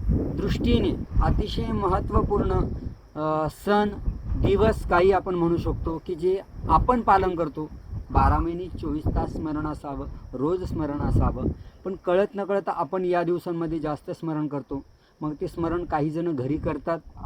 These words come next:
काही जण जवळच्या आश्रमामध्ये स्थानाजवळ जातात, काही दूर स्थानाजवळ जातात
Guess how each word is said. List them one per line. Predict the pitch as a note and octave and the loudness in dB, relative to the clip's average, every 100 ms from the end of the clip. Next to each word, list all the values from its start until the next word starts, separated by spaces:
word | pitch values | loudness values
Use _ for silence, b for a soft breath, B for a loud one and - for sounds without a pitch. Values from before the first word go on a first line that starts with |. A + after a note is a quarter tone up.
| - b b - | -12 b b -6
काही | D#3+ D#3+ E3 | -2 0 0
जण | F3 F3+ | 2 2
जवळच्या | E3 E3 E3 D#3+ F3 | 0 0 0 0 0
आश्रमामध्ये | D#3+ D#3 - E3 E3 E3 D3+ D3 E3 | 0 0 -4 -2 0 0 -4 -4 -6
स्थानाजवळ | - - D#3 D3 D#3+ D#3 E3 | -10 -8 -2 0 0 -2 -2
जातात, | D#3 D#3 D3+ D#3+ - b b - | -2 -4 -6 -8 -10 b b -2
काही | D3 E3 | 0 2
दूर | C#3+ F3+ F#3+ | 4 4 4
स्थानाजवळ | - D#3+ D3 D#3+ D#3 D#3+ D#3+ | 0 2 4 2 0 0 -2
जातात | D3 D3 - | -2 -4 -4